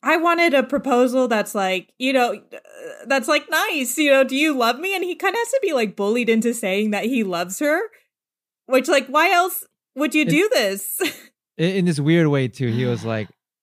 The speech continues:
Speaker 2: "I don't love you. It's, you're the only thing that I love. So by default, it's you," you know, kinda like that. <laughs>
Speaker 3: Yeah, which
Speaker 1: Yeah.
Speaker 3: is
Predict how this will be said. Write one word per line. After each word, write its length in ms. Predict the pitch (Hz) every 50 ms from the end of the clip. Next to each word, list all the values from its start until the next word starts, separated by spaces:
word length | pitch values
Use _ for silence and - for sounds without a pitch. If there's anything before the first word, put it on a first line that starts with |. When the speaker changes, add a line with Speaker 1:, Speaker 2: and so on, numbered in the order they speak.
| _ _
Speaker 2:
"I 80 | - 151
don't 340 | 175 190 190 170 139 - -
love 420 | - 120 113 113 123 143 165 170 151
you. 120 | 139 131
It's, 180 | 120 - - 131 127 - 110 - - 139 - - _
you're 200 | 147 143 135 170
the 80 | 175 175
only 260 | - 180 180 180 185 165
thing 200 | - 208 202 196
that 100 | 175 156
I 80 | 143
love. 200 | 135 123 120 107
So 80 | - 139
by 180 | 107 131 139 143
default, 500 | 131 143 - - 156 151 143 127 120 113
it's 200 | 127 - - -
you," 360 | 120 120 104 87 85 82 - -
you 160 | - 143 131 117
know, 300 | 113 107 104 107 107 123 -
kinda 220 | - 175 190 185 170
like 160 | 139 117 104
that. 160 | 117 127 -
<laughs> 100 | - 285
Speaker 3:
Yeah, 720 | 330 392 381 370 370 370 349 330 302 269 240 220 220 240
which 80 | 277 320
Speaker 1:
Yeah. 240 | - - 339 330 302
Speaker 3:
is 80 | 294